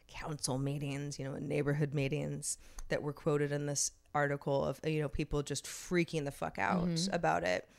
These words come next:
Speaker 1: And it's not just about buying houses. It's about all that other stuff that comes along with it,
Speaker 2: Sure.
Speaker 1: you know? Well, you get a bunch of rich people hanging out in a neighborhood,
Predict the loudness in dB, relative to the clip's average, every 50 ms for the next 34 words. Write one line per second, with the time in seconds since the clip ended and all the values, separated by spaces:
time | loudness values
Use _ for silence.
0 | -20 -20 -20 -8 _ 2 4 4 4 4 4 4 6 6 4 4 0 -6 0 6
1 | 6 8 8 8 6 4 2 2 2 4 4 4 2 2 0 -6 -18 _ _ _
2 | _ _ -20 -20 -20 -2 4 6 8 8 8 8 6 2 0 0 0 0 0 0
3 | -2 -4 -6 -4 -6 -6 -6 -4 -4 2 6 6 6 8 8 8 8 10 10 10
4 | 8 10 8 6 6 4 2 2 0 0 0 -2 -6 -4 -2 -2 -2 -2 -2 -2
5 | -2 -2 -2 -4 -4 2 4 4 4 4 2 -2 -6 -12 -14 -10 -6 -4 -4 -2
6 | -2 0 -2 -2 -4 -6 -16 -20 _ _ _ _ -20 _ -2 2 6 8 10 10
7 | 10 8 6 2 -2 0 0 2 6 6 6 6 6 6 6 6 6 4 0 0
8 | -2 -8 -14 _ 4 6 6 6 6 2 -2 0 0 0 4 6 8 8 10 8
9 | 8 6 6 6 6 6 8 8 8 6 6 4 2 2 4 2 2 4 4 4
10 | 4 6 6 6 4 4 2 -2